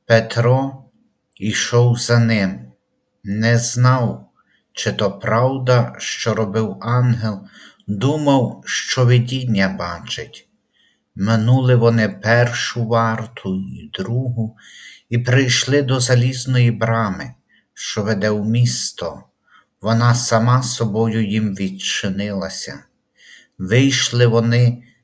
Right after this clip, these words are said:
та пройшли одну вулицю, і ангел нараз відступив від нього. Тоді Петро, опам'ятавшись, мовив:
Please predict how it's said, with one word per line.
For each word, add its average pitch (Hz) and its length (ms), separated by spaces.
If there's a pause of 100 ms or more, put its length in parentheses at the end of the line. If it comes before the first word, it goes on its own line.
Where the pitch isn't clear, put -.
(100)
та 107 140
пройшли 113 640
одну 101 440
вулицю, 120 760 (640)
і 117 220
ангел 120 840
нараз 117 600
відступив 95 960
від 95 300
нього. 87 440 (840)
Тоді 110 320
Петро, 123 600 (400)
опам'ятавшись, 110 1300
мовив: 87 500